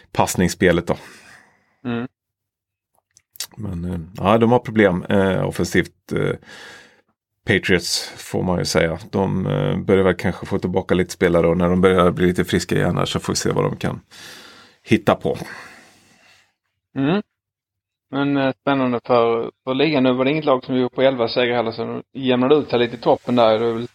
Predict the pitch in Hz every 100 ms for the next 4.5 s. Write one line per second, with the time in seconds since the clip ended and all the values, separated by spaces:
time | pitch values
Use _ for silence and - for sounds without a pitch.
0 | - 135 123 - - 131 135 120 - 120
1 | 107 - 101 92 95 - - _ _ -
2 | 107 110 107 117 _ _ - - - -
3 | - - - - 110 104 - 110 104 113
4 | 143 180 180 - 101